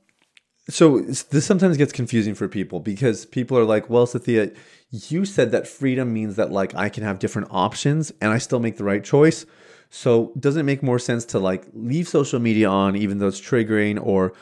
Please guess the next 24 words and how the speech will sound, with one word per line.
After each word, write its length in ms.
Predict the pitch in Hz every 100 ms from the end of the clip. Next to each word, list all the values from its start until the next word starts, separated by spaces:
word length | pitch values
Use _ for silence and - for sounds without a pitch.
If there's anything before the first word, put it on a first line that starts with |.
| - _
like, 160 | 120 107
do 80 | 123
I 60 |
really 240 | 113 143 185
have 100 | 180
to 80 | 135
not 320 | 113 120 117
talk 300 | - 117 -
to 80 | 139
somebody 340 | 147 139 151 135
even, 400 | 120 123 113 - -
even 220 | 113 120
though, 140 | 120
like, 180 | 113 104
they're, 120 | 110
they're 220 | 107 110
attractive 380 | 101 131 113 107
and 60 | 101
they're 60 |
triggering? 460 | 92 127 120 123 117
Like, 220 | 98 95 - - - _
isn't 300 | 139 156 147
real 220 | 120 131 131
freedom, 500 | - 131 127 120